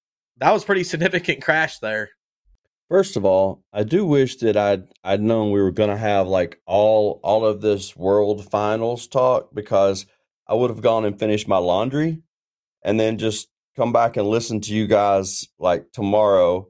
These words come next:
Speaker 2: or Wednesday or Thursday when I usually go and, and listen to the whole thing all, all at one, because it's excellent, uh, perspectives from you guys. But I wasn't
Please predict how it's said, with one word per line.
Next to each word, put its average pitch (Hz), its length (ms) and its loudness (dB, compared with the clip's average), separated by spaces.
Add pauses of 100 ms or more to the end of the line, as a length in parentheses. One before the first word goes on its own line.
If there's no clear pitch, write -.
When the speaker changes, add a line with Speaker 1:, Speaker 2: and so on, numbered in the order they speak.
Speaker 2:
or 92 160 -2
Wednesday 101 520 0
or 85 140 0
Thursday 104 540 0
when 95 180 -2
I 90 80 0
usually 98 320 -2
go 95 300 0
and, 90 160 -4
and 90 140 -4
listen 101 420 0
to 98 120 -4
the 90 140 2
whole 98 500 -2
thing 92 460 -4
all, 95 340 2
all 95 220 0
at 71 80 -4
one, 104 280 -2
because 95 380 -2
it's - 160 -16 (320)
excellent, 151 600 0 (380)
uh, 101 100 2
perspectives 117 880 -2
from 117 240 -2
you 107 180 0
guys. 98 460 2
But 113 280 0 (220)
I 131 120 2
wasn't 131 540 2